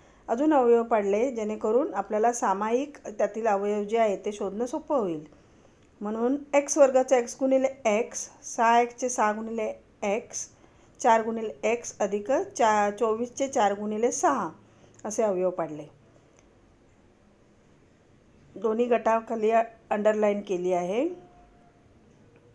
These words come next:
आता पहिला जो गट आहे त्याच्यामध्ये एक्स गुणिले एक्स अधिक सहा गुणिले एक्स आहे, त्यामध्ये एक्स सामायिक आहे, रंगीत करून दाखवलं.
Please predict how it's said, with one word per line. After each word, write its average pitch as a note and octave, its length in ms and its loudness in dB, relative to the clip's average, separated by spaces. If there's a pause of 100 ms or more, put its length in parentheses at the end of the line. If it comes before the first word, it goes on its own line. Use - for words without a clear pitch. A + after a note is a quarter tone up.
(680)
आता D#4 420 4 (360)
पहिला C4+ 340 6
जो C#4+ 140 4
गट A#3+ 260 2
आहे G#3+ 200 4
त्याच्यामध्ये A#3 640 2
एक्स C4 180 -2
गुणिले C#4 440 2
एक्स A3 220 -2
अधिक A#3 200 0
सहा B3 240 2
गुणिले C4 400 0
एक्स A3+ 260 -4
आहे, G3+ 200 -2
त्यामध्ये G#3+ 400 -2 (180)
एक्स - 400 2
सामायिक C4 500 2
आहे, G3 340 2 (1040)
रंगीत G#3+ 320 -4 (100)
करून A#3 200 0
दाखवलं. A#3 420 0